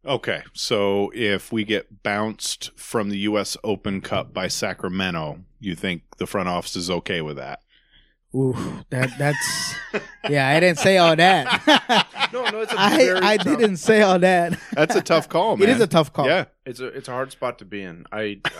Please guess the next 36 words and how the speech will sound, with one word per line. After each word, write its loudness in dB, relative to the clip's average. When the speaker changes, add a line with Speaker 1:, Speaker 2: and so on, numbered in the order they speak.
Speaker 3:
I -6
don't -6
envy -10
any -6
of -8
these -8
decisions, -8
but -4
I, -4
Speaker 1:
<laughs> -20
Speaker 3:
I -10
do -4
think -6
we -2
need -6
to -6
win -4
the -6
Sa-, -2
uh, -4
the -10
Sacramento -8
game -10
more -4
than -4
D -4
C. -6
I -4
mean, -2
the, 0
the, -4
the -6
season -2
is, -4
is, -4
oh, 0